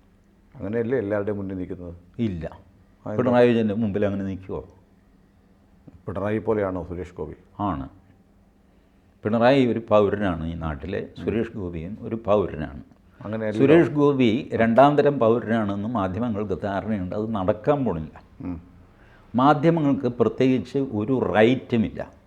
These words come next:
Speaker 1: ഉം.
Speaker 2: ഞാനോ സുനിലോ സുരേഷ് ഗോപി താമസിക്കുന്ന രാമനിലയത്തിൽ കയറാൻ പോകുമ്പോൾ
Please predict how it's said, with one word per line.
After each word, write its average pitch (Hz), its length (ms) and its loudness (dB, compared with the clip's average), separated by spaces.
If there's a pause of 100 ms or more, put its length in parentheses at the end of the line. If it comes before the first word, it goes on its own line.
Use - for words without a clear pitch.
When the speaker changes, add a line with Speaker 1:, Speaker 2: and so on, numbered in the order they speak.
(180)
Speaker 1:
ഉം. 80 200 -12 (560)
Speaker 2:
ഞാനോ 135 500 4
സുനിലോ 120 600 4 (520)
സുരേഷ് 117 300 4
ഗോപി 127 220 4
താമസിക്കുന്ന 107 680 2
രാമനിലയത്തിൽ 107 760 0
കയറാൻ 98 300 2
പോകുമ്പോൾ 98 300 -4